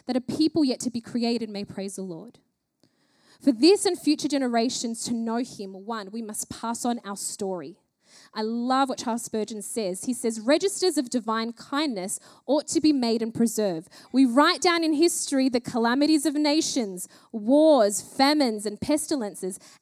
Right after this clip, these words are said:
and earthquakes are recorded. How much rather should we set up memorials of the Lord's loving kindnesses?" Isn't that true? If we don't pass, get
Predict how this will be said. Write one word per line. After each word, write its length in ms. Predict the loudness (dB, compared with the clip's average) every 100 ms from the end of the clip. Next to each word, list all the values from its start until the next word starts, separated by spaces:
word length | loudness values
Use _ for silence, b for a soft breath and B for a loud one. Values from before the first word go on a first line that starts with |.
| -2
and 160 | -2 2
earthquakes 580 | 6 6 4 2 2 0
are 60 |
recorded. 640 | -2 -2 2 2 2 -4 -10 b b
How 240 | -6 -2 0
much 300 | -2 -4 -4
rather 400 | 2 2 2 -2
should 260 | -4 -6
we 80 | -4
set 300 | -4 0 0
up 100 | 2
memorials 600 | 2 2 4 2 0 -4
of 140 | -8 -6
the 100 | -4
Lord's 420 | -2 -2 -4 -6 B B
loving 440 | -6 -4 -4 -4
kindnesses?" 720 | -6 -4 -2 -2 -6 -8 -12 -14 B -2
Isn't 220 | 0 0
that 160 | -2
true? 360 | -2 0 2 0 B B
If 120 | 2
we 100 | 4
don't 200 | 4 0
pass, 220 | 0 0
get 220 | 0 -2